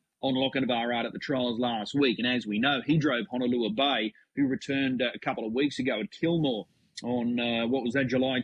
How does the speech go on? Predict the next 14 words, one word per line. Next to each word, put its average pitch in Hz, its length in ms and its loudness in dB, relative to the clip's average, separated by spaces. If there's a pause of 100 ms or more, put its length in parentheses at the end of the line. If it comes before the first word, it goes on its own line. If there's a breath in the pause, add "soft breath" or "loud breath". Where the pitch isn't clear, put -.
twenty-three. 131 720 0 (340 soft breath)
And, 131 380 0
uh, 139 100 2
you 147 180 0
know, 135 140 0
it'll 139 140 0
be 147 120 4
interesting. 131 520 -4
I, 147 60 -6 (140)
I'm 151 220 -2
tipping 143 320 2
they 117 140 2
won't 123 360 0
be 110 260 0